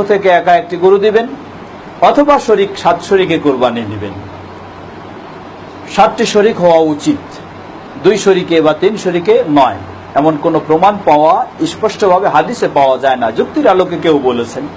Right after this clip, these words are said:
তবে এইভাবে দিতে পারে, দুই পরিবারের পক্ষ থেকে একটি গরু কুরবানি দিতে পারে। এক পরিবার তিন অংশ নিবে, আরেক পরিবার চার অংশ নিবে,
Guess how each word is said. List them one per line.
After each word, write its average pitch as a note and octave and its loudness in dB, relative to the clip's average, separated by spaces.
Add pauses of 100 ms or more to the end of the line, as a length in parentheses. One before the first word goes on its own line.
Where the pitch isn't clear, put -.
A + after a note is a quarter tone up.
(1200)
তবে G3+ 4
এইভাবে A#3+ 4
দিতে F#3+ 2
পারে, D3 4 (1700)
দুই A#3+ 2
পরিবারের A3 4
পক্ষ F3+ 0
থেকে A3 0
একটি F3 0
গরু E3 2
কুরবানি C#3+ 0
দিতে C3 -4
পারে। G#2+ 0 (1120)
এক F#3 2
পরিবার G3 6 (400)
তিন G#3 2
অংশ G#3 0
নিবে, A3 2
আরেক F3+ 2
পরিবার D#3+ 2
চার C#3+ 2
অংশ B2 -6
নিবে, G2+ -8